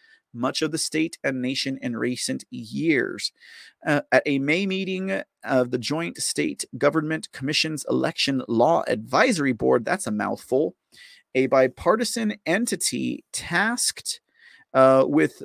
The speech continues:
making legislative recommendations, members debated what to include in a recommendation to the legislature regarding formalized training for election officials.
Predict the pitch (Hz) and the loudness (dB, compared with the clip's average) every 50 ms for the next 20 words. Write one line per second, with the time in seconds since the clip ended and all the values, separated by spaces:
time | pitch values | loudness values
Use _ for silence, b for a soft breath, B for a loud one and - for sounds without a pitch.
0 | - 139 139 147 160 160 - - 185 175 170 170 - - 151 160 170 - - 180 | -8 -6 -4 -4 -4 -6 -6 -6 -4 -4 -4 -4 0 2 2 2 2 2 0 0
1 | 180 170 - 156 - - 151 139 127 151 180 185 - - 185 185 185 165 - _ | 0 0 0 -4 -4 -4 -4 -2 0 0 0 0 0 -2 -2 -2 -4 -6 -12 _
2 | 127 135 147 175 190 190 196 208 208 202 180 - - - 135 123 143 143 143 147 | -4 -2 -2 0 0 0 -2 -2 -2 -2 -4 -4 -6 -4 -2 0 0 0 0 0
3 | 147 139 127 113 120 131 156 190 214 - - - - - 185 185 180 170 - - | 0 -2 -4 -2 0 0 0 0 0 -4 -6 -6 -4 -4 -4 -4 -4 -6 -6 -4
4 | - 151 156 151 151 - - 135 131 127 139 135 - - 135 131 117 143 147 143 | 0 2 4 4 2 2 0 -4 -2 -2 -2 -2 -2 -2 -4 -2 -2 -2 -2 -2
5 | - 147 - - 135 135 135 - - - 139 139 - - 143 135 123 117 123 131 | -4 -6 -6 -4 -2 -2 -2 -2 -2 -4 -4 -4 -4 -4 -4 -4 -4 0 2 2
6 | 135 139 156 165 165 165 b b b b b b b - - 151 160 170 170 165 | 2 2 0 -4 -8 -10 b b b b b b b -2 0 2 4 4 4 4
7 | 165 170 165 - - - 165 165 170 170 - - 165 160 147 147 151 - - 170 | 2 2 0 -2 -4 -4 -4 -4 -4 -4 -2 -2 0 2 2 0 0 0 -2 -6
8 | 170 156 - 165 - 185 190 202 - - | -4 -2 -2 -2 0 0 -2 -2 -4 -8